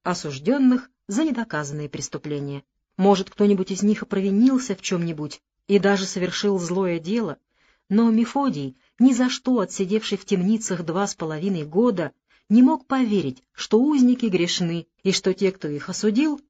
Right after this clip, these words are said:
справедливые судьи. Он на самом себе испытал их справедливость. Но разве кто-нибудь сумел избежать смерти?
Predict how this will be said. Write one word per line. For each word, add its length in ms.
справедливые 680
судьи. 480
Он 220
на 100
самом 340
себе 460
испытал 540
их 100
справедливость. 800
Но 120
разве 280
кто-нибудь 640
сумел 440
избежать 440
смерти? 560